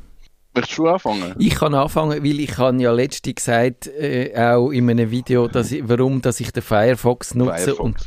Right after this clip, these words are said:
Speaker 2: dass ich den Firefox nutze und dass ich auch finde, man sollte den Firefox nutzen. Und zwar erstens, eigentlich zwei Gründe. Erstens, weil ich finde, Google ist derartig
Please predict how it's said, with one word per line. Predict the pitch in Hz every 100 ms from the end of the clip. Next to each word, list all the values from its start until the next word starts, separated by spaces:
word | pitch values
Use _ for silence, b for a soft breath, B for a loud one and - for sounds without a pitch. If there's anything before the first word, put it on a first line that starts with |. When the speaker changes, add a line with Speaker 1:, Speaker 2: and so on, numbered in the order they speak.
| B - -
Speaker 2:
dass | 135 165
ich | 147
den | -
Firefox | - 117 131 123 117 -
nutze | 123 123 131
und | 123 120
dass | 107
ich | -
auch | 107
finde, | - 123 127 113
man | 101
sollte | 110 101 104
den | 85
Firefox | - 85 98 - 92 - -
nutzen. | 98 104 107 - 110
Und | 120 -
zwar | 101 98
erstens, | - 113 170 - 143 - B B B B
eigentlich | 101 110 -
zwei | - 104 107
Gründe. | 117 123 131 B B B B
Erstens, | 135 156 - 120 107
weil | 117
ich | 117
finde, | - 123 113 110
Google | - 131 123 131
ist | 131 110 -
derartig | 117 113 107 107 - 117 107 -